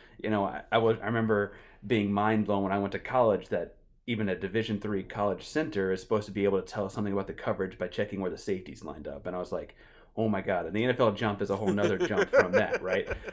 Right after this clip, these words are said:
Speaker 1: Um, and so the, the idea that that's where college centers are, and then you look at, like, an N F L center is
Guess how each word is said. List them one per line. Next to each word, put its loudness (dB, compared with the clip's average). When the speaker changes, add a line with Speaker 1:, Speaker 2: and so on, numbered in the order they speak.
Speaker 1:
Um, 4
and 0
so 4
the, -6
the 0
idea 2
that 4
that's 4
where 2
college 4
centers -2
are, -2
and -2
then -2
you 0
look -2
at, -2
like, -4
an -4
N -4
F -8
L 2
center -4
is -4